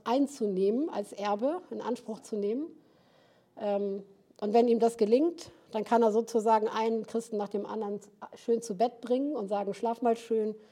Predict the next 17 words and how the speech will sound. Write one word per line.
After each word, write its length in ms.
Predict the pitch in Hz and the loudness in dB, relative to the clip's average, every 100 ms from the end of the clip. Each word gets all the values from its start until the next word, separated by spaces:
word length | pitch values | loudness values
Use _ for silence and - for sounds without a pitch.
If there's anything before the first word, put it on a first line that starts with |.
| _ _ _ - - _ - | _ _ _ -20 -20 _ -8
<laughs> 340 | 196 - 269 | -2 6 6
bis 140 | 226 - | 4 4
der 140 | 233 | 4
Herr 180 | 208 220 | 6 4
wiederkommt, 420 | 226 220 220 202 | 6 2 2 -4
kannst 240 | 208 196 | -2 0
du 60 | 196 | -2
schlafen, 560 | - 196 180 185 160 170 | -4 -4 -4 -6 -10 -10
ja? 140 | 220 320 - | -10 -12 -6
Dann 320 | 202 190 202 - - | -2 -2 -6 -12 -16
<laughs> 180 | 294 - | -6 2
habe 180 | 214 | 2
ich 80 | 214 | 2
da 140 | 208 185 | -4 -2
wenig 300 | 196 190 - | -2 -4 -10
zu 120 | 185 | -18
tun. 300 | - 160 | -16 -16